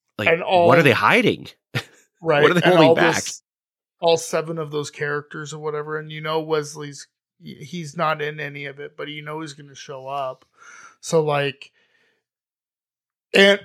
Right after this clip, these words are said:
Speaker 2: and they still have Seven and Raffi to deal <laughs> with. So, like, there's so many people in this episode,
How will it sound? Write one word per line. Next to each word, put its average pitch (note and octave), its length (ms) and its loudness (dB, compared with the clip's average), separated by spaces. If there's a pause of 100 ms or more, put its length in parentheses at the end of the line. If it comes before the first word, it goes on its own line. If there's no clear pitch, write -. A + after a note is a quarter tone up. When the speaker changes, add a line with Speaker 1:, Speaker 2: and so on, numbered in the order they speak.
Speaker 2:
and G#3 440 6
they F#3+ 220 -2
still G3+ 260 0
have F3 260 0
Seven F3+ 560 -2 (100)
and D#3 280 -4
Raffi D#3 720 -2 (420)
to F3 120 -4
deal D3 360 0
<laughs> - 60 -6
with. - 480 -12 (340)
So, F#3+ 460 4 (320)
like, G3+ 200 6
there's A#3+ 200 2
so A3 420 0
many A3+ 260 2
people G3+ 420 -4
in D#3 80 -6
this D3+ 200 -8
episode, D3 600 -8